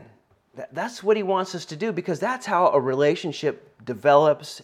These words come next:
and grows. You're in constant communication and, and you just know each other one in a better and a deeper way a-, as you go through and as we grow in our relationship and we see His leading and we understand He's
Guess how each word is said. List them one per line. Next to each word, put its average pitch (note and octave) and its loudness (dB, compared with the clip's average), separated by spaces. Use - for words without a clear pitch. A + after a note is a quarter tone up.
and B2 -8
grows. A#2+ 0
You're C#3 -2
in B2+ -4
constant G3+ -2
communication F3 -2
and, A#2+ -2
and B2 -4
you A#2+ -6
just C#3 -8
know D#3+ 6
each G#3 -2
other F3+ 4
one E3 0
in B2+ -6
a A#2+ -4
better E3+ 6
and D#3+ 2
a B2+ 4
deeper F3 -2
way D3 4
a-, - -2
as A#2+ -4
you A#2 -10
go C#3 4
through D3+ -2
and B2+ 2
as A2+ -6
we A2+ -8
grow D3 4
in D#3+ -2
our B2+ 4
relationship C#3+ 0
and A#2+ -6
we A#2+ -6
see F3+ -6
His D#3+ -2
leading D#3 -2
and C3+ 0
we B2 -2
understand D3 -2
He's C#3 -6